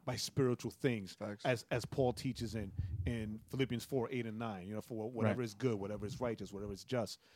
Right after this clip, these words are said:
Speaker 1: right? But because we tend to look through the lens of our humanity first, even though we're in this world but not of it, right? We know the song, we know the verses. In it, in it, no, we, we know the
Speaker 3: No,
Speaker 1: song.
Speaker 3: not
Speaker 1: They,
Speaker 3: of it,
Speaker 1: they don't.
Speaker 3: of it.
Speaker 1: But, uh, <laughs> right?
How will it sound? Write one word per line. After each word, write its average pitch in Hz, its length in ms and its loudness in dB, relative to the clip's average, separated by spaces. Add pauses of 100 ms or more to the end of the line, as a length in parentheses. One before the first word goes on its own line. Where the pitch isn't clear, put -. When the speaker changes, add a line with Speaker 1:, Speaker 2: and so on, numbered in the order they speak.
(160)
Speaker 1:
right? 113 160 -8 (400)
But 127 200 0
because 160 800 4 (320)
we 139 140 2
tend 151 380 -2
to 113 280 -2 (640)
look 151 280 2
through 160 100 0
the 131 100 2
lens 131 300 0
of 139 80 4
our 127 80 6
humanity 120 640 4 (120)
first, 147 380 4
even 135 300 4
though 123 280 10 (480)
we're 117 200 -2
in 135 100 4
this 131 160 2
world 131 240 4
but 117 120 -2
not 113 220 -2
of 127 200 6
it, 98 100 -4 (240)
right? 107 180 -2
We 110 100 -2
know 120 120 0
the 120 80 -4
song, 127 320 6
we 120 80 4
know 117 140 0
the 107 80 -4
verses. 117 440 4 (440)
In 160 160 4
it, 147 240 4
in 151 100 4
it, 135 140 0
no, 110 100 0
we, 117 180 0
we 139 180 2
know 123 120 2
the 104 40 -2
Speaker 3:
No, 101 40 -2 (220)
Speaker 1:
song. 90 100 -2 (160)
Speaker 3:
not 135 220 6 (100)
Speaker 1:
They, 143 100 6
Speaker 3:
of 127 80 2
it, 113 40 2
Speaker 1:
they 120 80 0
don't. 101 180 -4
Speaker 3:
of 135 120 4
it. - 120 2
Speaker 1:
But, 151 140 8
uh, 190 300 12 (100)
<laughs> 202 120 2
right? 156 200 6